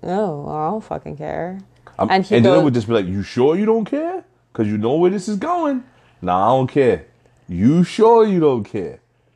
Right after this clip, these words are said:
Speaker 2: "Nah, I don't care. So this, this, this, this, this is gonna happen, and you're okay with that. I don't care." All right, family.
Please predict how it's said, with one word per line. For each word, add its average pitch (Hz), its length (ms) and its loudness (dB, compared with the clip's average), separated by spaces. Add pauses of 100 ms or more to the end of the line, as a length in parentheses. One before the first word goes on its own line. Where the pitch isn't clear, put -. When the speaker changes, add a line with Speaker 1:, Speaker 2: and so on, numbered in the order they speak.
(200)
Speaker 2:
"Nah, 87 240 0
I 123 180 2
don't 135 140 -4
care. 123 240 0
So 90 160 -8
this, 143 260 2
this, 175 240 2
this, 175 220 -2
this, 170 200 -2
this 151 220 -8
is 151 60 -8
gonna 143 160 2
happen, 120 400 2 (280)
and 92 120 -4
you're 110 200 4
okay 123 260 2
with 90 140 -2
that. 80 200 -6
I - 40 -12
don't 101 260 -2
care." 147 320 0 (920)
All - 120 -10
right, 151 280 4
family. 139 460 2